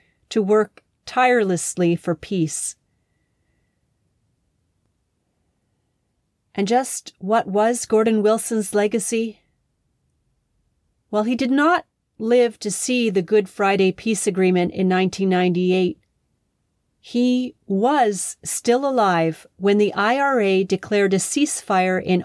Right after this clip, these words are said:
August nineteen ninety-four, followed in turn in October by similar declarations from loyalist paramilitary groups.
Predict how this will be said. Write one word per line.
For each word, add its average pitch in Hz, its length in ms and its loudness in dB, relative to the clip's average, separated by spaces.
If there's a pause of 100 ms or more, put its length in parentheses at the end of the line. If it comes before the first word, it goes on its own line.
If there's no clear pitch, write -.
August 220 580 -2
nineteen 208 520 0
ninety-four, 185 840 0 (720)
followed 233 480 0
in 214 240 2
turn 277 360 -2
in 214 160 0
October 196 800 0 (480)
by 196 160 0
similar 247 560 2
declarations 185 1040 0
from 185 440 -2
loyalist 202 920 0
paramilitary 175 920 2
groups. - 560 -4